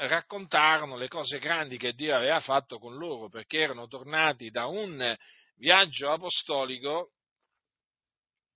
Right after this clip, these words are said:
durante il quale Dio aveva confermato l'Evangelo che essi predicavano con segni, prodigi e opere potenti, e molti gentili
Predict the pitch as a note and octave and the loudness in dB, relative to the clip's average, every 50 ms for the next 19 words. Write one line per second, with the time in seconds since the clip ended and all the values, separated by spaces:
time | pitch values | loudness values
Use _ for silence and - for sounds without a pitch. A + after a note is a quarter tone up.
0 | _ _ _ _ _ _ _ _ _ _ _ _ _ _ C#3+ F3+ A#3+ C#4 C4+ A3+ | _ _ _ _ _ _ _ _ _ _ _ _ _ _ 0 6 8 10 8 8
1 | E3 G#3 A3 A3+ F#3 - A3+ G#3 G3+ G3+ F#3+ E3+ D#3+ D#3 D#3+ G3+ G#3+ G3+ E3+ D#3 | 8 4 2 2 2 4 6 8 10 10 10 8 6 4 2 2 4 6 6 6
2 | E3 G3 G#3+ G3 E3 D3+ D3 - A#3 A#3 A3+ G#3+ F3+ - - G#3 G3+ F#3 F#3 G3 | 4 4 2 2 2 2 0 0 -2 -2 -2 -4 -4 0 4 4 4 4 4 6
3 | G#3 A#3 A#3+ A3+ F#3+ D#3+ C#3+ C3+ B2 A2 B2+ A#2+ A#2+ B2 B2 C#3+ D3+ D3+ D3 D3 | 8 10 10 12 10 8 6 4 0 -4 -6 -6 -4 -4 -4 -4 -6 -6 -6 -2
4 | C#3 F#3+ A3+ A3+ A3 F#3+ E3 C#3+ B2+ A#2 A#2 A2+ A2 G#2 A#2+ A#2+ C#3 F3 G#3+ G#3+ | 4 8 10 10 10 10 10 8 4 2 -2 -6 -8 -6 -2 4 6 8 8 10
5 | F#3+ - - D#3+ D3 B2+ E3+ E3+ G#3 B3 C#4 C4+ G3 G3+ E3 D3+ D3+ D3 C#3 C3+ | 12 10 10 10 6 -2 -6 -4 -4 -4 -2 0 4 6 8 8 8 6 4 2
6 | C3 C3 D3 D3 - B3+ C4 A#3 - - A3 G#3 G3 F#3 E3 D#3 D3+ C3+ C#3 A3+ | 0 -6 -8 -8 -6 -4 0 4 4 6 6 6 4 2 0 -4 -6 -6 -6 -6
7 | A#3 G3 D#3+ E3+ E3+ D3 C#3 D3+ D3 C#3 C#3 C3+ C#3 C#3+ C3+ C3 B2+ A2+ C3 C3 | -6 -4 -4 -6 -6 -6 -4 -2 0 0 0 -2 -4 -4 -6 -6 -6 -6 -6 0
8 | G#3 A3 A#3 A3+ G3+ E3+ C#3 C3 F3+ A#3+ C4 B3+ A#3 G3+ D#3+ B2+ - C#3 C3 B2 | 4 6 6 6 6 2 0 -2 -2 -2 -2 0 -2 -4 -4 -4 -8 -12 -12 -12
9 | _ _ _ _ _ _ _ _ A#2 - A3+ B3+ C4+ C4 G3+ - G#3+ G3 F#3 F3+ | _ _ _ _ _ _ _ _ -2 0 2 2 0 -2 -6 -2 0 0 0 0
10 | E3+ E3 D#3+ E3+ F#3 G3+ A3+ B3 - | 0 -2 0 0 2 2 2 0 -4